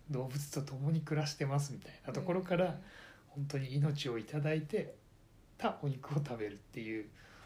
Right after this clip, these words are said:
Speaker 1: その、今とは違った二択になるっていうのは、
Speaker 2: うん。
Speaker 1: もしかしたらいいことかもしれないっていうのは、
Speaker 2: そうだね。
Speaker 1: ちょっと。
Speaker 2: なんかすごい今思い出したんだけど、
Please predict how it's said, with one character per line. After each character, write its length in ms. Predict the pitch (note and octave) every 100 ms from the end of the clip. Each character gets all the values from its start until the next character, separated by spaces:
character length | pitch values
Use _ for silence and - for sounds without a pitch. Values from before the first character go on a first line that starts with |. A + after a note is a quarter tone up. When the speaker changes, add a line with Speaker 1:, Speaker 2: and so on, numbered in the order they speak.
| - - -
Speaker 1:
そ 180 | - C#3+
の、 320 | B2+ B2 C#3 - - - - - - - - - - -
今 200 | F3 F3
と 140 | C#3+ A2+
は 60 |
違 180 | G2 C#3+
っ 80 | C3 -
た 120 | C3
二 120 | A#2+
択 280 | A#2 A2+ B2
に 100 | A2+
な 80 | A2
る 60 | G#2
っ 40 |
て 200 | G2 -
い 40 | A2+
う 20 |
の 100 | A#2+
は、 260 | D#3 A#2+ E3+
Speaker 2:
う 20 |
ん。 240 | E3 E3+ E3 E3 - E3+
Speaker 1:
も 80 |
し 80 | E3
か 100 | -
し 100 | D3
た 100 | G#3+
ら 80 | D#3
い 140 | B2
い 40 | C#3
こ 100 | -
と 80 | -
か 120 | A#2+
も 100 | A2+
し 160 | -
れ 80 | A2
な 100 | -
い 40 | -
っ 20 | -
て 80 | -
い 20 | -
う 20 |
の 80 | C3+
は、 60 | A#2+
Speaker 2:
そ 300 | - - F#3
う 20 | E3+
だ 60 | E3+ E3
ね。 500 | E3 E3 E3+ F3 F3+
Speaker 1:
ち 80 | -
ょ 20 |
っ 40 | - -
と。 80 | - - - - - - - - -
Speaker 2:
な 80 |
ん 40 | F#3+
か 120 | G3+
す 160 | - G#3
ご 40 | - -
い 80 | G#3
今 140 | F#3+
思 200 | F#3 G3+
い 60 | G#3+
出 120 | A3+
し 80 | A3+
た 80 | E3+
ん 60 |
だ 60 | E3+ -
け 80 |
ど、 80 | E3